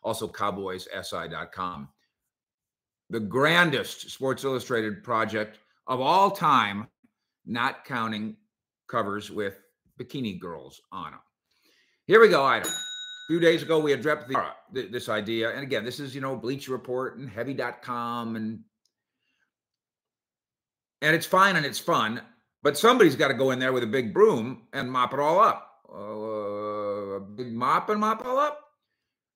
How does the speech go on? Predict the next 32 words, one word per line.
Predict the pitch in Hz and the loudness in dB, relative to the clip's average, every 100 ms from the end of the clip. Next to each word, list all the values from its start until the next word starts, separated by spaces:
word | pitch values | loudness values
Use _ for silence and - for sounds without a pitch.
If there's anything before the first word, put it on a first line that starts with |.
| _ _ _ - | _ _ _ -4
They | 123 | -2
have | 123 160 | 2 2
a | 190 | 2
philosophy. | - 165 170 165 120 117 92 - _ _ _ _ _ _ _ _ _ _ - | 0 0 2 0 -4 -8 -10 -14 _ _ _ _ _ _ _ _ _ _ -2
I | 123 | 0
was | 127 101 | 0 0
there | 123 165 220 | 6 8 8
when | 190 165 | 6 2
they | 151 147 | 2 2
developed | 135 160 180 156 120 | 0 2 2 0 -4
it, | 110 - | -8 -8
and | 131 | -6
I | |
broke | 120 139 160 156 | 0 0 0 -2
the | |
story | - 160 143 135 | -6 -2 0 2
on | 127 156 | 0 0
it. | 110 - _ _ _ | -2 -8 _ _ _
And | 123 | -6
it's | 120 107 | -6 -4
why | 131 170 151 | 0 2 4
I | 135 | 2
was | 127 117 | 0 0
able | 127 131 135 - - | 0 -2 -6 -10 -14
to | 107 | -6
write, | 131 139 117 - | -2 0 -2 -2
"They | 131 | 0
are | 120 | 0
not | 117 127 147 | 0 -2 -2
re-signing | 151 143 127 113 117 | -4 -6 -4 -2 -4
DeMarco | 110 113 120 117 | -4 -2 -2 -2
Murray." | 120 139 - | 0 -2 -2